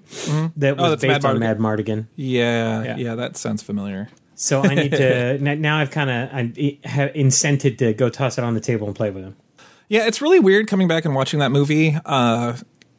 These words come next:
Speaker 1: sort of post The Nerds One, 'cause, like, back when we were a kid,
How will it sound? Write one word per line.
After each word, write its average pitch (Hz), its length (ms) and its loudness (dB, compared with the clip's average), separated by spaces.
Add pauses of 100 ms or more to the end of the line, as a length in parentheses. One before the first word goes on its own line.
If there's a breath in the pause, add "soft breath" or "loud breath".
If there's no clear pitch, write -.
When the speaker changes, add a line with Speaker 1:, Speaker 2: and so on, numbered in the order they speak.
Speaker 1:
sort 165 240 2
of 135 240 0
post 147 420 2 (120)
The 131 80 4
Nerds 127 300 2
One, 123 380 2 (540 soft breath)
'cause, 165 180 2
like, 170 480 2
back 190 240 0
when 196 120 6
we 185 100 6
were 185 140 6
a 160 60 2
kid, 139 460 2